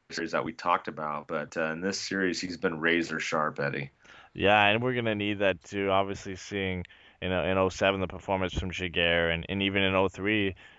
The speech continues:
Speaker 2: the performance from our goalies, you need your goalie to play well to, to take you to the finals. And,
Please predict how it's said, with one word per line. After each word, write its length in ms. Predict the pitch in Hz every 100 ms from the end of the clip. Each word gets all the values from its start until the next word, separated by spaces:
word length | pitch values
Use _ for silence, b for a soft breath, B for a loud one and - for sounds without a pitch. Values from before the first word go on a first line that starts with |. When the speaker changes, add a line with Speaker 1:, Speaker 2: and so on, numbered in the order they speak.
| -
Speaker 2:
the 60 |
performance 320 | 85 104 95 92
from 100 | 95
our 100 | 92
goalies, 380 | 92 95 90
you 60 | 98
need 240 | 101 101
your 180 | 98 98
goalie 260 | 95 92 95
to 80 | 92
play 260 | - 95
well 340 | 90 90 90 87
to, 320 | - 92 85
to 160 | -
take 260 | - 90 82
you 60 | 87
to 60 |
the 80 | 85
finals. 540 | - 87 90 90 85
And, 180 | 85 80